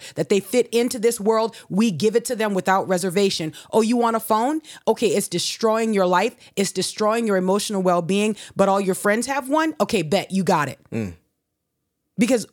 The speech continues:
Speaker 1: because why? Because we say that popularity is more important than the state of their soul. We have got to care about our children. And here's the thing, and I, and I'm gonna get to the data and the thing that provoked, um, the reason for this discussion, right? Um,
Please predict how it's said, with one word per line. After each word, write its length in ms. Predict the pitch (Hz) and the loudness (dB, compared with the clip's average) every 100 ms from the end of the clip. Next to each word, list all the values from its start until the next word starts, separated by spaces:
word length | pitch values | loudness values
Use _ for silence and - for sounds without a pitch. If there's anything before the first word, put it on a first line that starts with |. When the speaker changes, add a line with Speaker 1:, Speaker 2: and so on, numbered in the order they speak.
| 170 | -4
Speaker 1:
because 240 | 220 247 214 | -2 0 2
why? 300 | 285 220 139 - | 2 2 -4 -6
Because 220 | 220 226 202 | -2 0 0
we 100 | 269 | 0
say 140 | 240 | -2
that 180 | 214 - | -4 -2
popularity 880 | 214 202 190 196 262 269 190 175 - - - | -2 0 -2 2 2 2 2 0 -2 -10 -4
is 160 | 202 | -2
more 220 | 202 233 220 | 0 -2 -2
important 520 | 208 285 277 190 170 - | -2 0 0 0 -8 -8
than 240 | 175 220 214 | -2 -2 -2
the 80 | 185 | -4
state 380 | - 240 254 - | -2 -4 -4 -4
of 140 | 185 | -2
their 160 | 196 180 | 0 0
soul. 560 | - - 294 202 147 - - | -2 -4 -2 -2 -4 -8 0
We 120 | 269 | 0
have 200 | 269 170 | 0 -2
got 240 | 214 254 285 | -2 -2 -2
to 80 | 285 | -2
care 200 | 262 247 | 0 2
about 160 | 220 | 2
our 100 | 190 | 0
children. 300 | - 302 226 | -2 -2 -2
And 160 | 240 240 | 0 2
here's 160 | 330 320 | 2 0
the 80 | |
thing, 260 | 269 262 196 | -2 -2 0
and 80 | 220 | 0
I, 100 | 240 | 0
and 200 | 233 226 | 0 0
I'm 60 | |
gonna 140 | 226 202 | 0 0
get 180 | 240 240 | 0 -2
to 160 | 180 | -6
the 240 | - 180 175 | -2 -2 2
data 340 | 190 190 165 | 2 2 0
and 140 | 175 | 0
the 60 | 170 | 0
thing 180 | 208 196 | 0 0
that 180 | 165 - | -2 -2
provoked, 480 | 160 143 190 185 - - - - | -2 2 2 2 -10 -16 -20 -6
um, 400 | 170 170 156 151 _ | 0 0 0 -4 _
the 200 | 190 202 | -2 0
reason 340 | 190 208 196 180 | 2 0 -2 -2
for 160 | 185 | 0
this 180 | 180 185 | 0 -2
discussion, 560 | 165 - 196 - 123 98 _ | -4 -6 -6 -6 -10 -12 _
right? 320 | - 190 - - - - - | 0 0 0 -10 -20 -20 -2
Um, 320 | 208 196 151 | 0 0 -2